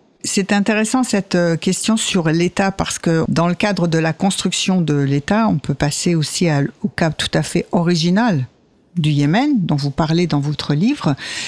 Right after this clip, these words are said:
et aussi, euh, euh, autre, autre problématique, c'est, euh,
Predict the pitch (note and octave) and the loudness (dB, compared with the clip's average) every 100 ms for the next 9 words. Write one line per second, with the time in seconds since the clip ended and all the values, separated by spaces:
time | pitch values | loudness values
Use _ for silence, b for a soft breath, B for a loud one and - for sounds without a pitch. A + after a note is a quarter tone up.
0 | B F3 F3+ F#3+ - - B3 A#3 E3+ D#3 | B 0 0 0 -2 0 0 2 2 2
1 | D3+ D3 - D#3 D3 D3 D3 D#3 D3 - | 2 0 0 0 2 2 2 0 -2 -6
2 | _ _ _ G3+ G3+ - E3 D3+ D3 - | _ _ _ -2 -2 0 0 2 0 0
3 | G3 - D#3 - E3+ D#3+ D#3+ E3 - D4+ | -2 -2 -6 -4 -2 0 2 0 0 -2
4 | D4 - A3+ G3+ F3+ E3 D#3 D3+ | -4 -2 0 2 2 2 2 0